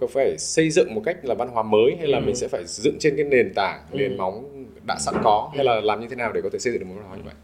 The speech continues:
Speaker 2: Thực sự là thị trường tuyển dụng, ờ, cho tất cả những cái công việc liên quan đến công nghệ số tại thời điểm hiện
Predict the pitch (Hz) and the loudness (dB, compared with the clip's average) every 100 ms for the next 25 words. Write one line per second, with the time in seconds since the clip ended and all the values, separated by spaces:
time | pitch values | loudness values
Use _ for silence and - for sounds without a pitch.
0 | - 123 156 123 117 110 - 113 110 95 | -6 0 4 4 4 0 0 0 0 0
1 | 117 - 67 98 98 95 95 127 123 160 | 0 -2 -4 -4 -2 -2 0 0 0 -2
2 | - 131 85 85 98 - 120 110 107 110 | -2 -2 -2 -4 -4 -2 0 0 0 -2
3 | 113 117 117 101 113 120 110 - 92 95 | 0 -2 0 0 -2 -2 -4 -2 -4 -4
4 | 62 - 90 85 82 | -6 -6 -6 -6 -10